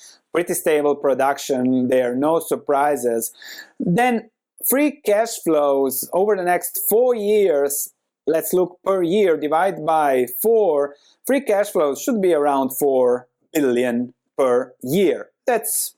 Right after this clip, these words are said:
pretty good. If gold prices go lower, we are at two point five, two billion per year. That's the valuation trick there. So let's check the stock price, market capitalization as an owner. We think as owners. The market capitalization is thirty-five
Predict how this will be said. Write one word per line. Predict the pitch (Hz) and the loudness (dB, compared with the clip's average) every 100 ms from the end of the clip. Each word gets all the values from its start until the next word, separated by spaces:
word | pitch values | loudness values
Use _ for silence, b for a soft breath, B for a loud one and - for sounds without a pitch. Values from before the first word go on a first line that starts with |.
| - | -4
pretty | 233 - 240 | -4 -2 0
good. | 190 175 - - | 2 2 0 -2
If | 262 285 - | -2 -2 -2
gold | 214 220 220 | 0 0 0
prices | 208 196 185 151 | -2 0 0 0
go | 156 147 | 2 2
lower, | 160 226 196 139 131 131 b b | 2 2 2 0 -2 -4 b b
we | 165 | 0
are | 170 147 | 2 2
at | 139 - | 0 -2
two | 185 | -2
point | 165 143 131 131 - | -2 -2 -4 -4 -2
five, | 143 139 131 127 - | 0 2 0 -2 -2
two | 214 | -2
billion | 165 139 131 127 127 | 0 -2 -2 -2 -4
per | - 120 117 110 - | -2 0 0 0 -2
year. | 143 165 110 107 117 | 0 0 0 -6 -4
That's | 175 226 | -4 -2
the | 226 208 | -2 -2
valuation | 196 190 196 160 - 120 113 | 0 2 2 2 -2 -6 -2
trick | 135 110 - | -4 -4 -4
there. | 117 98 - | -4 -4 -2
So | 277 208 | 0 2
let's | 170 - | 0 -2
check | - 190 190 | -2 -2 0
the | 190 196 | 0 0
stock | 185 247 240 | 0 -4 -2
price, | 180 135 117 - - | -2 -2 -4 -12 -4
market | 143 185 170 147 | 0 0 0 -2
capitalization | 131 127 127 127 131 131 123 104 - | -2 -2 -2 0 2 0 -2 -6 -2
as | 135 135 | 0 0
an | 151 | 0
owner. | 151 143 123 110 | 0 0 -4 -2
We | 120 208 | -2 0
think | 311 277 156 | -2 -2 0
as | 135 | 2
owners. | 127 123 113 - - - | 0 0 -8 -8 -10 -4
The | 226 | -2
market | 302 269 240 | 0 -2 -4
capitalization | 214 196 190 185 202 196 160 | -4 -2 0 2 0 0 -2
is | 143 - | -2 -4
thirty-five | - 349 359 175 - 180 175 151 147 143 139 | 0 0 0 -2 0 2 2 2 2 0 -4